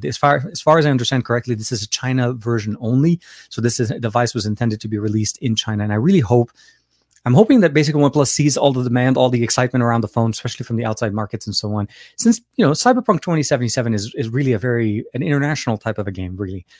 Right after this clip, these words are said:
Um, and I feel like limited edition devices like these from OnePlus are always exciting. So we'll get a chance to check that out. There's a lot of pins that come with it, I, and I'm thinking there's a few additional things coming up with it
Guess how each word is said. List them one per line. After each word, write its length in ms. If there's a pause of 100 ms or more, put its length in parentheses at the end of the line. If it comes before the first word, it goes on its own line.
(280)
Um, 180
and 80
I 40
feel 140
like 160 (340)
limited 360
edition 360
devices 460
like 200
these 280
from 200
OnePlus 420
are 60
always 340
exciting. 340
So 140
we'll 100
get 140
a 60
chance 220
to 60
check 200
that 100
out. 200 (320)
There's 140
a 60
lot 300
of 120
pins 300
that 160
come 240
with 160
it, 180
I, 180
and 120
I'm 80
thinking 260
there's 160
a 60
few 180
additional 360
things 260
coming 240
up 140
with 80
it 120